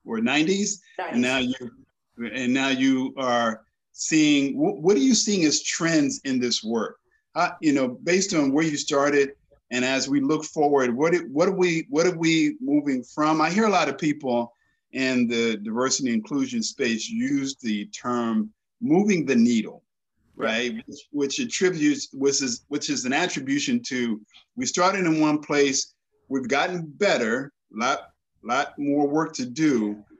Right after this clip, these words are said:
Speaker 1: but we've moved the needle. From your perspective, based on the work that you've done over the years,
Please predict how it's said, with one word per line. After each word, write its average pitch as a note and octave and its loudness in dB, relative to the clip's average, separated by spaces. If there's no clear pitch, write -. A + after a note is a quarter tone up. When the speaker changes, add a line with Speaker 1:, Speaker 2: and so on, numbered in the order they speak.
Speaker 1:
but C#3+ 0
we've C#3+ 4
moved E3 0
the C#3+ -2
needle. A2 -2
From F3 0
your G#3 2
perspective, A#2+ -4
based D#3+ 0
on D3+ 0
the B2+ 0
work C3 -2
that A2+ -10
you've C3+ -8
done B2 -2
over A2 -6
the G#2 -6
years, G#2+ -4